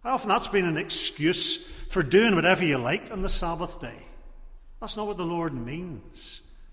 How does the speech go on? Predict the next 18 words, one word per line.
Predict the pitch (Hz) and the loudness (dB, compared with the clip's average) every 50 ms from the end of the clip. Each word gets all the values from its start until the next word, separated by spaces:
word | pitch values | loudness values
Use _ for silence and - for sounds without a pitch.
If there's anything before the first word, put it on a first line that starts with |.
| - - - - - - - - - - - | -20 -20 -20 -20 -20 -20 -20 -20 -20 -20 -18
It's | - - 131 | -16 -8 -4
made | 139 180 214 233 196 - | 0 2 2 2 0 -2
for | - - 175 175 | -2 0 0 2
man | 160 139 127 131 160 185 196 202 208 202 202 196 | 2 2 2 4 4 4 4 4 4 2 2 0
for | - - 160 151 131 | -2 -2 -2 -2 0
his | 135 131 - - | 0 2 2 2
spiritual | - - - 170 170 180 180 175 - - 156 147 143 | 2 0 0 0 2 2 2 0 0 -2 -2 -4 -4
benefit, | 123 - - 127 135 175 196 190 185 - - - - - - - - - - - - - - | -4 -6 -6 -4 -4 -4 -4 -6 -6 -8 -10 -12 -14 -16 -18 -18 -18 -18 -20 -18 -18 -16 -10
for | - 160 143 | -6 -4 -4
a | 139 | -4
focus | - - - - 190 226 240 - 233 - - - | -4 -6 0 2 2 2 4 2 -2 -2 -2 -2
on | - 208 165 147 | -2 -2 -2 -2
his | 147 147 127 - | -2 -2 -4 -4
God, | - - - 131 147 170 175 185 185 190 185 160 147 - - - - - - - - | -6 -6 -2 0 0 2 2 2 2 0 0 -2 -6 -10 -12 -16 -16 -18 -16 -6 -2
his | 151 139 123 - 139 | 0 2 2 2 0
Lord, | 127 117 127 143 160 170 175 175 170 165 151 - - - - - | -2 0 0 2 2 2 4 4 2 2 0 -4 -10 -14 -14 -10
his | - 135 - | -8 -6 -4
Saviour. | - - - - 123 117 120 131 131 117 123 107 - | -2 -2 -2 -4 -4 -4 -6 -6 -6 -8 -10 -14 -14